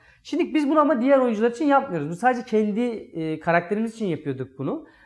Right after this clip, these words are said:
E, ama diğer gördüğümüz düşmanlar aslına bakarsanız sunucunun saniyede işte yirmi defa yolladığı pozisyon bilgisine dayanarak yapıyorduk. Gösteriyorduk mesela herkesin pozisyonu yaptığı hareketi. Şimdi,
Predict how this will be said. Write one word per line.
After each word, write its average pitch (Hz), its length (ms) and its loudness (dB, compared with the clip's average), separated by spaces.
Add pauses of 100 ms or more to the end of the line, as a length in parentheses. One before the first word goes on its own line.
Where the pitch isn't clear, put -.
(140)
E, 156 200 -8
ama 208 300 2
diğer 233 220 8
gördüğümüz 190 460 4
düşmanlar 196 520 -2
aslına 202 320 2
bakarsanız 190 420 -2
sunucunun 196 500 -4
saniyede 170 540 0
işte 175 240 -4
yirmi 190 320 -4
defa 180 260 -2
yolladığı 147 540 -2 (220)
pozisyon 226 440 0
bilgisine 233 440 -4
dayanarak 240 420 2
yapıyorduk. 139 500 -10 (300)
Gösteriyorduk 147 600 -4
mesela 131 300 -6
herkesin 139 360 -4
pozisyonu 131 520 -8
yaptığı 127 300 -10
hareketi. 117 480 -12 (400)
Şimdi, 330 360 0